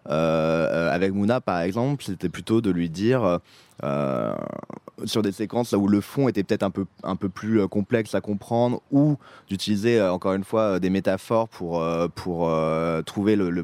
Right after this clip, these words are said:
le juste état d'esprit, euh, dans lequel elle devait se mettre avant une séquence. Mais Mouna m'a facilité la vie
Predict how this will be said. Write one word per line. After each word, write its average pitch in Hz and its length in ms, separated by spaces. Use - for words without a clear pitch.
le 95 120
juste 95 260
état 104 160
d'esprit, 110 460
euh, 92 80
dans 87 100
lequel 92 240
elle 90 80
devait 87 200
se 92 120
mettre 98 240
avant 82 140
une 85 80
séquence. 151 500
Mais 82 160
Mouna 92 260
m'a 90 180
facilité 85 600
la 80 160
vie 87 240